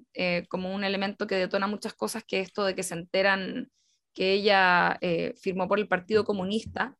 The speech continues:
con cierta convicción. En el, en el documental la hija también lo,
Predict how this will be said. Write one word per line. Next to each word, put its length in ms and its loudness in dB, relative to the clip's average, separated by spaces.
con 140 2
cierta 260 2
convicción. 800 2
En 140 2
el, 240 0
en 140 -2
el 180 -2
documental 640 2
la 80 6
hija 520 4
también 500 4
lo, 840 6